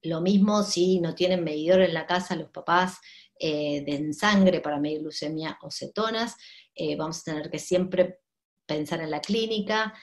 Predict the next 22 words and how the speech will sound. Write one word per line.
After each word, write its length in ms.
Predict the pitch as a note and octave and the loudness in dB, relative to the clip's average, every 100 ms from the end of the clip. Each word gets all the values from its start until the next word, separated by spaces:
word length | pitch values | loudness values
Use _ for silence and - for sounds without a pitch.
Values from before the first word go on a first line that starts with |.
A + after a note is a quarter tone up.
| _ _ | _ _
y, 460 | F3 F3 F3+ F3+ - | -2 0 0 -2 -4
eh, 420 | D3+ D3 C#3+ C#3+ | -4 -4 -4 -6
los 140 | C#3+ C#3+ | -6 -6
signos 340 | E3 E3 D#3+ | -4 -6 -6
y 40 | |
síntomas 500 | - E3 D#3+ D#3+ D#3 | -8 -6 -6 -6 -6
los 100 | C#3 | -8
repasamos, 540 | - - D3 G3 G3+ F#3+ | -12 -12 0 2 2 0
pero 140 | - | -4
son 260 | - D#3 D#3 | -8 -8 -8
el 100 | D3 | -8
enrojecimiento 760 | D3 C#3 C#3+ - D#3 D#3 D3 | -8 -8 -10 -8 -8 -8 -10
facial, 680 | - C3 - G3+ G3 G3 F#3+ | -10 -12 -4 0 2 0 -2
la 140 | F3 C#3 | -6 -10
letargia, 800 | C#3+ F3 F3 E3+ E3+ F3 E3+ E3+ - _ | -6 -2 -2 -2 -4 -2 -2 -6 -20 _
la 80 | D3+ | -12
respiración 480 | C#3 - E3 - D#3+ | -10 -10 -10 -8 -10
de 80 | D#3+ | -10
Kussmaul, 720 | D3 D3+ D#3 E3 E3+ F3 F3 | -12 -10 -6 -2 0 0 -2
de 120 | D#3+ | -6
vuelta 360 | D#3+ D#3+ D#3 D#3 | -4 -6 -6 -4
náuseas 600 | D3+ D#3 - D#3+ D3+ | -4 -6 -6 -8 -10